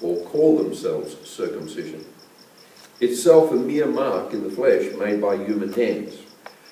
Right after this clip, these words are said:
Remember that you were at the, that time separated, living apart from Christ,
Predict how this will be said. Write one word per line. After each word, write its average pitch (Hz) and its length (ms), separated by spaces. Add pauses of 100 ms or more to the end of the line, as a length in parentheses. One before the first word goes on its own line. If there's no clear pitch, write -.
(180)
Remember 151 540
that - 240
you 147 140
were 139 380
at - 240
the, 113 80 (600)
that 143 260
time 98 540
separated, 151 840
living 147 320
apart 147 460
from 147 220
Christ, 160 580